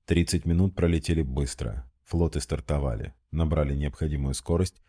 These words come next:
задействовали пространственно-временные установки и ушли в порталы, чтобы всплыть в звездной системе Ажус и сразу вступить в бой с надеждой победить.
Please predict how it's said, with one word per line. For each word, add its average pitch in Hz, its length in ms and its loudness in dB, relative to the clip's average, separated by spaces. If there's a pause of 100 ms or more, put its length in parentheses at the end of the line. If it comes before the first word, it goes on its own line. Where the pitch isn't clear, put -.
(180)
задействовали 73 680 0
пространственно-временные 71 1120 -4
установки 78 680 -4 (320)
и 76 80 -2
ушли 73 300 0
в - 60 -6
порталы, 78 460 -2
чтобы 65 300 -6
всплыть 73 460 -6
в 76 80 -8
звездной 73 440 -4
системе 69 460 -6
Ажус 73 560 -4 (260)
и 69 120 -4
сразу 73 400 -2
вступить 67 400 -6
в 64 60 -8
бой 73 360 -2 (100)
с - 140 -16
надеждой 67 440 -4
победить. 62 580 -8